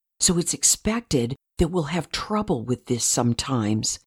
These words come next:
Help us to approach it with trepidation, respect, and soberness. You command us in your word not to add anything to your word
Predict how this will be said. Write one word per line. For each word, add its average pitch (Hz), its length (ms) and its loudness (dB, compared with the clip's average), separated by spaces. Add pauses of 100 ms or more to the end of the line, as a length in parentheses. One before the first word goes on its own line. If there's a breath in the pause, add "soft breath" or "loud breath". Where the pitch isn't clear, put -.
(420)
Help 233 380 2
us 247 240 2
to 147 240 -4
approach 175 640 -2
it 190 200 -4
with 147 220 -2
trepidation, 131 960 0 (320)
respect, 143 800 0 (240)
and 143 200 6
soberness. 127 1000 2 (540)
You 170 340 -2
command 196 600 4
us 107 300 -2
in 151 160 6
your 160 260 0
word 160 560 0 (320)
not 165 360 4
to - 220 -4
add 147 280 -4 (120)
anything 180 580 2
to - 140 -4
your 127 220 0
word 123 480 2